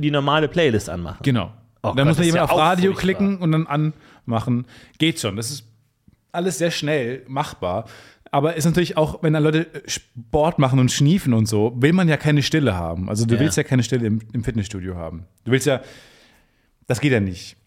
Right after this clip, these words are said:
Speaker 2: Und das hat mich sehr genervt bei diesem Adele-Ding. Aber das fand ich echt interessant, weil irgendwie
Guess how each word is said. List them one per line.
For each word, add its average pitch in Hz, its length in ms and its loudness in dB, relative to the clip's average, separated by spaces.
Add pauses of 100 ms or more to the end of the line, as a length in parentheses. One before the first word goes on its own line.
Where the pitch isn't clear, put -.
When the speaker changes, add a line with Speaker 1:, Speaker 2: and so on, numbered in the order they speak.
(160)
Speaker 2:
Und 156 180 0
das 180 140 -2
hat 196 80 -2
mich 185 120 -10
sehr 160 140 0
genervt 139 480 -4
bei 147 100 -2
diesem 143 300 -4
Adele-Ding. 151 680 -2
Aber 185 160 -2 (140)
das - 180 -2
fand 190 200 0
ich - 60 -14
echt 156 140 -8
interessant, 117 420 -2
weil 151 160 -2
irgendwie 165 480 -4